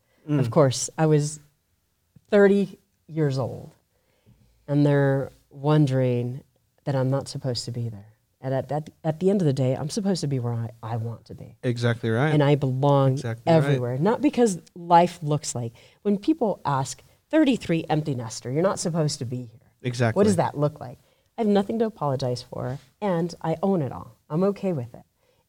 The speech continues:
Speaker 2: And because of that, I became who I am
Speaker 1: Mm.
Speaker 2: and able to
Speaker 1: Be-,
Speaker 2: move people.
Speaker 1: did you hear? She just said became who she is. I'm telling you, she,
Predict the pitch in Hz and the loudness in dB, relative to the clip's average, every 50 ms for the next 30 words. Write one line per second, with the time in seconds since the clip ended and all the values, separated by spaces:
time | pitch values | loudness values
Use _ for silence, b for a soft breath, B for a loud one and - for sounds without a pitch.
0 | _ - 147 147 143 143 147 - _ _ - - 160 - - 175 180 170 156 131 | _ -4 -2 0 0 0 -2 -6 _ _ -10 -10 -8 -2 2 2 4 4 2 0
1 | - 120 117 120 110 - - 131 131 143 143 - - 143 127 117 123 117 117 117 | 0 -4 -6 -6 -6 -6 -6 -6 -6 -6 -6 -6 -4 -4 -4 -4 -8 -10 -10 -10
2 | 120 117 117 107 101 110 - _ _ _ - 131 127 113 - - - 139 143 131 | -8 -8 -10 -10 -12 -14 -18 _ _ _ -8 -6 -4 -4 -4 -2 -2 -4 -2 -2
3 | 123 120 120 - - - 120 117 117 127 - _ _ _ _ _ _ _ _ _ | -4 -6 -6 -8 -10 -10 -8 -8 -10 -10 -12 _ _ _ _ _ _ _ _ _
4 | _ - 156 131 151 143 143 - - - - _ - 139 135 131 131 123 135 170 | _ -4 0 0 0 0 0 -4 -14 -18 -18 _ -4 0 0 2 2 4 4 4
5 | 190 214 - - 170 170 180 170 - - 160 156 - 135 135 - - 151 151 165 | 2 2 0 -4 -4 -4 -4 -4 0 0 -2 0 0 -6 -6 0 2 2 4 4
6 | 170 170 151 151 143 139 - - 147 151 - 123 131 135 - - 185 190 196 180 | 2 2 2 0 0 -2 0 -2 -4 -2 0 0 0 0 0 2 2 4 4 6
7 | 147 131 - - - - | 4 4 2 0 -4 -4